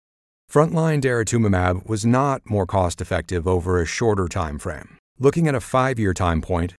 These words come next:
the I C E R of first-line versus second-line daratumumab far exceeded the willingness to pay thresholds of one hundred fifty thousand dollars per quality in the U S and seven point five million yen per quality in Japan.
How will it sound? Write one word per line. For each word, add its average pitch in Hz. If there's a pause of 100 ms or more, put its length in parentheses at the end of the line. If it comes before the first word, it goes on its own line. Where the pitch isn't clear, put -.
the 113
I 127
C 131
E -
R 101
of 85
first-line 98
versus 87
second-line 87
daratumumab 82
far 135
exceeded 120
the 101
willingness 107
to 98
pay 110
thresholds 92
of 92
one 98
hundred 113
fifty 110
thousand 95
dollars 85
per 95
quality 87
in 76
the 78
U 87
S -
and 107
seven 135
point 120
five 107
million 101
yen 101
per 87
quality 80
in 78
Japan. 85